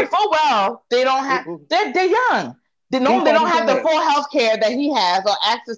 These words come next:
Speaker 2: to stuff that he has. And now they're
Speaker 1: Mm-hmm.
Speaker 2: gonna probably go and expose themselves to other people
Speaker 1: But no, but
Speaker 2: and kill other people.
Speaker 1: But let me ask you this, D. That's the same as when you just, you know, when they say clickbait, you just click on that, that, that, that, that one line, that one phrase.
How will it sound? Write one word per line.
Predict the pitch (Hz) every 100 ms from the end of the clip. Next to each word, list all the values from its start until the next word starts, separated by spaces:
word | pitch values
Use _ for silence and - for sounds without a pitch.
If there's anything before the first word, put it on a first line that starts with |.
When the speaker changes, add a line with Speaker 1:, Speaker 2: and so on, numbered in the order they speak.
| -
Speaker 2:
to | 208
stuff | - 220 202
that | 185
he | 294 294
has. | 170 156 135 151 - _ - -
And | 233 240
now | 254 254 254
they're | 247 262
Speaker 1:
Mm-hmm. |
Speaker 2:
gonna | 262 233
probably | 269 262 247
go | 214 214 214
and | 190 202
expose | 185 - - 240 262 233
themselves | 202 196 196 202
to | 220 -
other | 262 269
people | - 226 190
Speaker 1:
But | 185 180
no, | 180 165
but | 147 165
Speaker 2:
and | 156
kill | 370
other | 262 240
people. | 233 226 156 123 101 - 139 - _ _ _
Speaker 1:
But | 123
let | 170
me | 165
ask | 156
you | 165
this, | 139 123
D. | 113 117 _ _ _ _ -
That's | 117 143 151
the | - 139
same | - 147 139 139
as | 131 131 127 123 113
when | 120 127
you | 123 123
just, | 127 117 -
you | 135
know, | 131 123
when | 127
they | 127
say | 127 113
clickbait, | - 156 135 156 156 _ _ _ _ _ -
you | 135
just | 127
click | - 151
on | 139 139
that, | 135 120
that, | 135 135
that, | 131 131 117
that, | 135 131
that | 127 135 123
one | 143 143
line, | 147 147 151
that | 135 127
one | 139 143
phrase. | 156 160 165